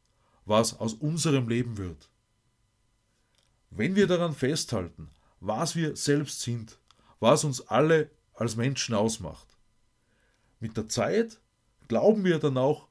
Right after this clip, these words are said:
wirklich daran, was wir in unserem Leben, unser Träumen und bewahren uns den Fokus dafür,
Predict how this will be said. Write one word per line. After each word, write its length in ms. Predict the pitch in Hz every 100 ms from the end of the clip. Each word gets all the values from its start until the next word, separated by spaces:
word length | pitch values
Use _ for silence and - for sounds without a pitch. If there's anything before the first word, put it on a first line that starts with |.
| -
wirklich 460 | 135 185 - 175
daran, 440 | - 104 80 76 - _ _ _ _
was 320 | 92 101 -
wir 240 | 156 143 143
in 160 | 139 120
unserem 440 | 127 123 110 101
Leben, 440 | 101 117 127 123 _ _ _ _
unser 300 | - 123 139
Träumen 520 | 139 95 117 135 135 123 _ _
und 100 | 120
bewahren 460 | 113 113 92 120 131
uns 200 | 131 -
den 140 | 127
Fokus 460 | 110 117 131 - 127
dafür, 380 | 120 - 78